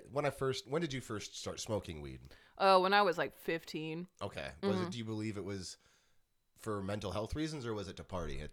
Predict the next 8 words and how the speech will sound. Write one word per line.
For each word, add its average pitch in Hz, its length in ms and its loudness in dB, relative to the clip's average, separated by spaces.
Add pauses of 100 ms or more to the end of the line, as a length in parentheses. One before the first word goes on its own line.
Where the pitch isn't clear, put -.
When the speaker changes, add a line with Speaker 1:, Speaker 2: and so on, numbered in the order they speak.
Speaker 1:
back 71 200 -8
then? - 200 -6
Speaker 2:
Back 302 280 10
then, 247 500 10
I 220 120 10
think 240 280 6
I 208 280 10
was, 185 460 4